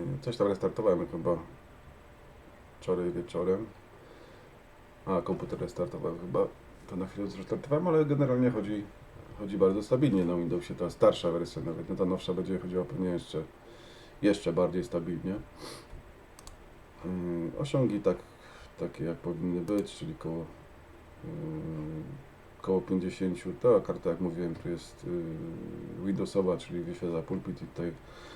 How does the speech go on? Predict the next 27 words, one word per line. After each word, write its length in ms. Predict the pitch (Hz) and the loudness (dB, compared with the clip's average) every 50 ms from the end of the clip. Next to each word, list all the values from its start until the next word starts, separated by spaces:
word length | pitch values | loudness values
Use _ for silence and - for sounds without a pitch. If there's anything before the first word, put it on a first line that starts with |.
| - - - - - - - - - - - - - - - - | -16 -16 -16 -16 -16 -16 -18 -18 -18 -18 -18 -18 -18 -18 -8 -2
teraz 200 | - 92 92 - | 0 0 0 0
jeszcze 240 | 87 - - - 80 | -2 -6 -6 -4 -2
nagrywam, 420 | 73 - 76 92 98 92 92 87 | -2 -2 -2 -2 0 0 0 0
to 100 | 87 87 | 0 -2
wiadomo, 340 | 85 90 87 92 87 90 87 | -2 -2 0 0 0 -2 -2
że 120 | 85 90 87 | -2 -2 0
ona 120 | 87 87 | 0 0
nie 120 | 87 90 | 0 0
będzie 220 | 90 92 90 87 87 | -2 -4 -4 -4 -4
miała 160 | 87 80 78 | -4 -4 -4
tej 140 | - 90 85 | -6 -6 -4
wydajności. 580 | 87 90 87 87 87 87 85 - - - 113 123 127 - - - - - - - - - - - - - - - - - - - - - - - - - - - - - - - - - - - - - - - - - - - - - - - - - - - - - | -2 -2 -2 -2 -2 -2 -4 -4 -4 -2 -2 -2 -2 -4 -8 -18 -18 -18 -16 -18 -18 -18 -20 -20 -20 -20 -20 -20 -20 -20 -20 -20 -20 -20 -20 -20 -18 -18 -20 -20 -20 -20 -20 -20 -20 -20 -20 -20 -20 -20 -20 -20 -20 -20 -20 -20 -20 -20 -20 -20 -20 -20 -20 -12 -2 2
No 80 | 190 | 2
i 100 | - 233 | 4 6
tak, 300 | 226 247 214 160 139 - 147 | 8 8 8 8 6 6 6
no 120 | 131 131 | 6 8
i 160 | 131 127 123 | 8 8 4
ściągać 480 | 120 - - 123 113 110 107 98 - - | 4 6 8 8 10 10 8 6 6 4
nowego 440 | 107 104 98 95 101 95 92 98 95 | 2 4 4 6 4 4 4 4 4
minera, 520 | 92 92 95 98 110 113 107 101 98 95 - - - - - - | 4 4 4 6 6 8 10 8 8 6 2 -4 -12 -12 -8 -6
jest 220 | 104 101 101 92 - | -4 -2 -2 -4 -2
stabilny, 640 | - - 92 87 104 101 98 98 95 95 95 92 85 - - - - - - - | 2 2 4 4 4 4 4 4 4 4 4 2 0 -4 -10 -18 -20 -20 -18 -6
stabilniejszy 640 | - - 98 92 101 101 104 101 92 92 - 95 | 0 2 2 4 6 6 6 6 6 4 2 0
jak 100 | 90 - | 0 2
tamte 300 | - 95 95 92 - 95 | 2 0 0 2 2 2
na 120 | 92 95 | 2 2
pewno, 400 | - 95 90 87 92 92 92 92 | 0 0 0 0 2 2 2 0